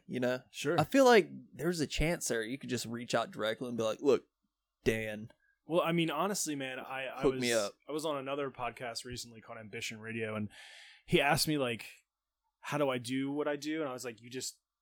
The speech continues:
Speaker 2: ask." And that's really all you do, man. You just, the least they could,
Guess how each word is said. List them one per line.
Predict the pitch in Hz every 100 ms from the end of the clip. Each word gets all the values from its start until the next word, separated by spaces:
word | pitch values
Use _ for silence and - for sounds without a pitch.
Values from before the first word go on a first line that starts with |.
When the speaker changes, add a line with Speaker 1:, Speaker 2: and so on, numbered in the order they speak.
| _ _ -
Speaker 2:
ask." | 110 95 - - _ _ _ _ 127
And | 127
that's | 123 160
really | 170
all | 147
you | 143 131
do, | 156
man. | 110 92 -
You | 120
just, | 127 -
the | 120 113 131
least | 135 139 160 165 -
they | 151
could, | 127